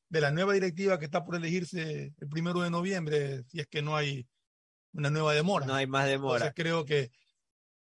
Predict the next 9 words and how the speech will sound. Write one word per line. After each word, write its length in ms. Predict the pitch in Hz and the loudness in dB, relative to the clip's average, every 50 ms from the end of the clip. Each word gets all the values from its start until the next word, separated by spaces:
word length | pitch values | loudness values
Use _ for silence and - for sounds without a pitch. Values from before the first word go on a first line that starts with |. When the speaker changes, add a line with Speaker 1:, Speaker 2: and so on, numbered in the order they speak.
| _ _ _ _ _ _ | _ _ _ _ _ _
Speaker 1:
si 200 | - 151 160 185 | -8 -2 -2 0
es 80 | 190 185 | 0 2
real 540 | 165 160 170 196 214 214 196 175 156 147 143 139 | 2 4 4 4 4 4 2 -2 -4 -6 -8 -8
lo 120 | 135 135 135 | -8 -8 -8
que 100 | 143 143 | -6 -4
manifiesta 520 | 143 143 143 131 - 180 180 180 180 160 | -4 -2 -4 -2 -2 -2 -2 0 0 0
el 80 | 147 143 | 0 -2
señor 300 | - - 160 165 151 147 | -4 -6 -6 -6 -6 -4
Torres, 500 | - 208 208 208 196 190 170 - - | 0 2 2 2 2 0 -4 -6 -10